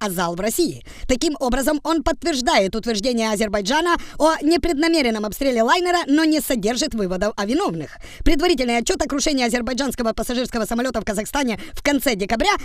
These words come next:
является шедевром утончённой дипломатии. Он не называет ответственных за трагедию,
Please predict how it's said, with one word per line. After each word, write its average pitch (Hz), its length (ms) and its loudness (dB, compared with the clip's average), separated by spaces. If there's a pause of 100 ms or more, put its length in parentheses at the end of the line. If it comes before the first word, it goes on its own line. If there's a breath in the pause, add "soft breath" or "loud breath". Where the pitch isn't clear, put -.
(140 loud breath)
является 339 600 4
шедевром 311 580 2
утончённой 233 580 0
дипломатии. 233 640 -2 (160 loud breath)
Он 359 160 4
не 349 280 2
называет 320 520 2
ответственных 226 460 -4
за 220 120 -4
трагедию, 226 500 -2